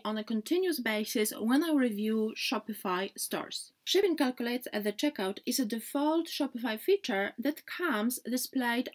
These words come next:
on the product page. Even if you offer a flat rate shipping, this information will be still displayed on your product page. It can be very confusing to your visitors and can definitely affect sales.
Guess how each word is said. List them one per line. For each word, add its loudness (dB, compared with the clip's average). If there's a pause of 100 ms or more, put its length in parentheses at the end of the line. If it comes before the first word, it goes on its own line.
on 4
the 6
product -6
page. -6 (360)
Even 6
if 4
you 4
offer 6
a 0
flat 0
rate 2
shipping, 4
this 4
information 4
will 2
be -2
still 2
displayed 4
on 4
your 2
product 0
page. -4
It 0
can 2
be 8
very 6
confusing 6
to 4
your 4
visitors 4
and 0
can 2
definitely 4
affect 0
sales. 2